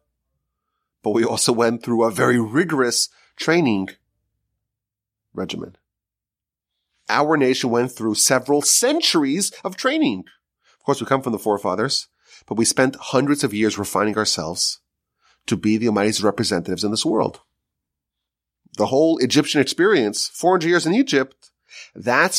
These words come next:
what we're being trained to do. To separate ourselves from everyone else, we're a new class of humanity. We have capacity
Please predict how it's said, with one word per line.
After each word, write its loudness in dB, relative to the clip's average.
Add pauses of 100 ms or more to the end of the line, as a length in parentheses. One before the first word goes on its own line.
what -2 (1040)
we're 2
being 2
trained -2
to -10
do. -2 (1120)
To -2
separate 2
ourselves 2
from -4
everyone 0
else, 2 (220)
we're 2
a 4
new 2
class 2
of -2
humanity. 0 (580)
We 2
have 0
capacity 0